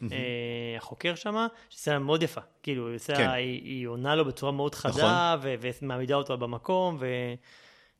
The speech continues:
Speaker 2: אה, כן, למרות שבסוף לא מאריכים לו את ה-, את הסיווג, אבל, אבל כן.
Speaker 1: כן.
Speaker 2: אבל ה-, השאלה הזאת, דרך אגב, שאלה, יש ד-, דיון בשאלה הזאת, הוא דיון מאוד מעניין, מי אחראי בעצם על ההפצצה?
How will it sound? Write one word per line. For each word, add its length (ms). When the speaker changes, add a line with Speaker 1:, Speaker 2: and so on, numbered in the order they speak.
Speaker 2:
אה, 380
כן, 120
למרות 160
שבסוף 280
לא 60
מאריכים 380
לו 60
את 100
ה-, 680
את 60
הסיווג, 480
אבל, 260
אבל 220
כן. 240
Speaker 1:
כן. 160
Speaker 2:
אבל 300
ה-, 440
השאלה 280
הזאת, 220
דרך 240
אגב, 160
שאלה, 720
יש 180
ד-, 200
דיון 280
בשאלה 400
הזאת, 240
הוא 120
דיון 240
מאוד 160
מעניין, 340
מי 120
אחראי 480
בעצם 380
על 60
ההפצצה? 380